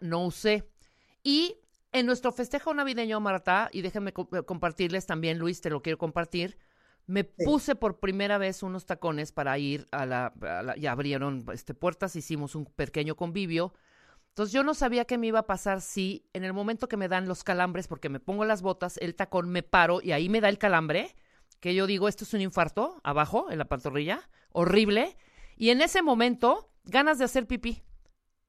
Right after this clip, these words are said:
Speaker 1: Ahora, imagínate, con el tacón que no podía yo pisar bien, engarrotadas las dos pantorrillas y ganas de hacer pipí. Entonces, a mí sí me afectó cañón, hija. Yo jamás, ¿cuánto me habías visto de tenis en radio? Nunca.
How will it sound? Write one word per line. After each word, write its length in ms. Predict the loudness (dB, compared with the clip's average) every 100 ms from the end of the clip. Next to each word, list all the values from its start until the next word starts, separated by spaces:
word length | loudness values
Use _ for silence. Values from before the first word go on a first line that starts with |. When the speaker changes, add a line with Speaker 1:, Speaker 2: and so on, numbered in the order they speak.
| _ _ _
Speaker 1:
Ahora, 200 | 0 2 4
imagínate, 680 | 4 6 6 4 4 -4 -8 -18 -20 -20 _ 4
con 260 | 10 10 8
el 160 | 4 6
tacón 600 | 4 8 8 10 6 -2 -10 _
que 120 | 4
no 160 | 4 2
podía 320 | 0 2 2
yo 180 | 2 0
pisar 320 | -2 0 2
bien, 360 | 0 -2 -4 -16 _ _ _ _
engarrotadas 840 | 2 4 6 6 6 8 8 8 4
las 160 | 2
dos 160 | 0 0
pantorrillas 1000 | -2 0 0 0 0 0 0 -4 -14 -20 _ _ _
y 100 | -4
ganas 240 | 0 -2
de 80 | -2
hacer 180 | -6 -6
pipí. 320 | -10 -12 -14 -14 _ _ _ _
Entonces, 220 | -6 2
a 80 | 2
mí 240 | 4 0
sí 260 | -2 0 2
me 80 | 2
afectó 420 | 0 -6 -2 0
cañón, 360 | 2 2 0
hija. 240 | -4 -2 -2
Yo 320 | 2 0 0
jamás, 400 | -6 -2 0 0
¿cuánto 300 | 0 0 2
me 80 | 2
habías 260 | 2 2 0
visto 220 | 0 2
de 100 | 4
tenis 320 | 2 0 0
en 80 | 2
radio? 340 | 4 4 4
Nunca. 440 | 2 2 2 2